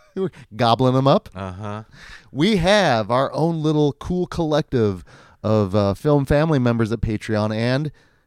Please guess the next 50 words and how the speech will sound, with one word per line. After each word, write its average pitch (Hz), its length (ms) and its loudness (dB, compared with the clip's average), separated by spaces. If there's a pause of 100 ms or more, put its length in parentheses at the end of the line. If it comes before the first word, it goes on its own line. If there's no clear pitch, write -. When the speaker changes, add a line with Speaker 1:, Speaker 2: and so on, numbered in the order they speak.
(140)
Speaker 1:
because 117 420 -6
technically 147 580 -8
this 139 240 -6
film, 139 720 -4
uh, 104 160 0
this 107 200 -6
episode 120 600 0 (460)
will 104 140 -2
release 131 300 -2
the - 80 -14
day 123 180 2
after 117 220 -2
Thanksgiving, 160 680 -2
Speaker 2:
Uh-huh. 107 380 -8 (640)
Speaker 1:
we 95 140 -6
thought 95 200 -4
we'd 101 160 -6
give 123 140 -4
thanks 123 520 -4 (520)
to - 120 -10
every 185 240 2
single 185 320 0
one 170 140 2
of 160 80 0
our 175 120 2
pallies. 117 600 0
Speaker 2:
Yes. 90 240 -6
Speaker 1:
So - 380 -14
we're 147 100 -2
gonna 170 140 0
do 165 140 0
a 143 80 4
rapid 185 500 0
fire, 180 580 0
uh, 143 120 2
release 156 400 -4
here. 131 220 0
I'm 123 100 -2
gonna 143 160 -6
go, 143 160 -2
we're 151 160 -4
gonna 156 120 -4
go 143 120 4
every 170 240 4
other. 143 180 4
So, 156 220 2
hey, 147 200 2 (280)
thank 240 360 0
you 208 100 0
to 165 360 4